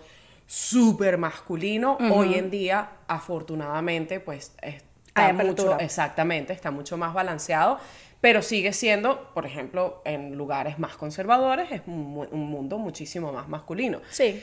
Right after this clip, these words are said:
Speaker 1: Entonces, muchas veces tú necesitas proyectarte de cierta manera.
Speaker 2: Ok.
Speaker 1: No tanto como para encajar o de pronto,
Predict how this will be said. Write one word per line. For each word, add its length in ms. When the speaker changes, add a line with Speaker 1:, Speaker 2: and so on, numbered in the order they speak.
Speaker 1:
Entonces, 460
muchas 360
veces 320
tú 120
necesitas 500
proyectarte 880
de 200
cierta 420
manera. 480
Speaker 2:
Ok. 200
Speaker 1:
No 840
tanto 500
como 380
para 500
encajar 1040
o 80
de 120
pronto, 840